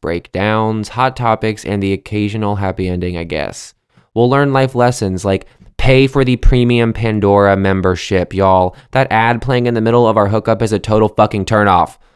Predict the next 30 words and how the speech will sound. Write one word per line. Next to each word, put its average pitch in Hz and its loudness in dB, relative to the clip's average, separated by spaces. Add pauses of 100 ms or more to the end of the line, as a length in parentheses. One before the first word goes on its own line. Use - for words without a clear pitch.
(140)
We'll 110 4
hear 113 4
embarrassing 107 0
stories 92 0
like 95 -2
the 92 -6
time 90 -4
I 87 -4
took 92 -8
a 90 -2
drunken 90 -4
shit 123 -6
in 101 -8
a 95 -4
boy's 90 -2
backyard 92 -6
and 95 -4
blamed 90 -6
it 87 -4
on 87 -4
his 90 -6
dog. 92 -2 (320)
And 98 -4
most 131 0
importantly, 123 2
if - -6
anything, 117 -2
we'll 95 0
all 135 0
learn 107 -2